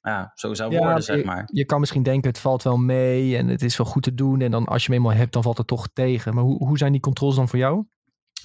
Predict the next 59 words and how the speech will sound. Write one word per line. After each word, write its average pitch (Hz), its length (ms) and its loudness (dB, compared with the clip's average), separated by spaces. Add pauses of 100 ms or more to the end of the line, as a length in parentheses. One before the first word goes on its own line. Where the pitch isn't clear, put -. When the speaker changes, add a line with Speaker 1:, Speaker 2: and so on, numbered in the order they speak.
(120)
Speaker 1:
Ik, 151 180 -8
eh, 139 500 -4
ik 147 80 -8
had 156 140 -4
in 156 60 -4
het 156 80 -4
begin 175 260 -4
dacht 147 160 -4
ik 147 100 -6
ook 147 160 -6
een 139 60 -10
beetje 127 280 -6
van, 123 260 -8
"Oh, 127 200 -4
dit 110 120 -10
gaat 120 240 -4
echt 135 220 -8
niet 123 160 -6
leuk 123 240 -6
worden," 101 300 -6
zeg 98 200 -6
maar. 104 260 -6
Eh, 101 640 -6
ik 117 80 -10
had 131 280 -10 (240)
ook 127 160 -6
een 131 60 -12
probleem 127 480 -6
daarmee. 131 400 -6 (400)
Dat 110 140 -6
ik 117 120 -6
echt, - 260 -6
eh, 123 120 -4
dacht 120 140 -6
van, 131 120 -6
"Hoe 123 140 -4
de, 120 180 -6
hoe 120 160 -4
de 123 60 -4
shit 127 200 -4
moet 120 120 -4
ik 117 100 -10
slaan, 127 280 -4
zeg 127 140 -6
maar, 131 100 -6
met 123 100 -4
mijn 123 120 -4
zwaard?" 117 260 -4
Want 131 140 -6
je 127 60 -6
moet, 127 140 -4
zeg 123 100 -8
maar, 117 100 -4
met 110 160 -6
je 120 100 -8
rechterknuppeltje 127 760 -6
moet 123 200 -4
je, 120 120 -6
eh, 101 500 -4